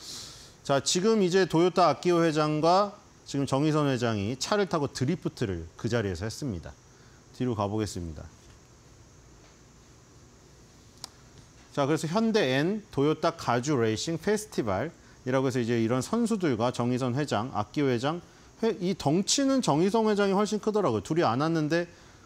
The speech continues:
거의 약간 포켓남처럼 요 속으로 쏙 들어가시더라고요, 아키오 회장이. 근데 이제 그 현대 N은 이제 그 차세대 이제 브랜드고 도요타 가주는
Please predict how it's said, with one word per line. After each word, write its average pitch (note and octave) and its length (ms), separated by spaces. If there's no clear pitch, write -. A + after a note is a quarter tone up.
거의 C#3+ 180
약간 C3 240
포켓남처럼 A#3 800
요 C3 100
속으로 F#3+ 280
쏙 - 340
들어가시더라고요, G2+ 920
아키오 G#2+ 240
회장이. F2 300
근데 G#3 240
이제 F#3+ 320
그 E3 180
현대 A#3+ 640
N은 D3+ 420
이제 A#2 420
그 G#2 320
차세대 G#3 540
이제 A2+ 160
브랜드고 C3+ 1200
도요타 E3+ 360
가주는 E3+ 880